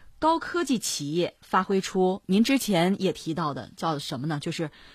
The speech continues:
对外威慑的这么一个作用哈，也会让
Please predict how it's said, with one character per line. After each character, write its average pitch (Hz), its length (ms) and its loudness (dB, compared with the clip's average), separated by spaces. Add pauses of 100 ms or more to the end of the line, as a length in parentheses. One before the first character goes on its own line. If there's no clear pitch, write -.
(160)
对 302 220 4
外 240 160 4
威 269 220 6
慑 320 200 6
的 - 120 6
这 214 100 4
么 190 80 6
一 175 100 4
个 277 120 2
作 294 260 2
用 131 180 -2
哈， 135 220 -6
也 151 220 -2
会 330 260 0
让 208 260 6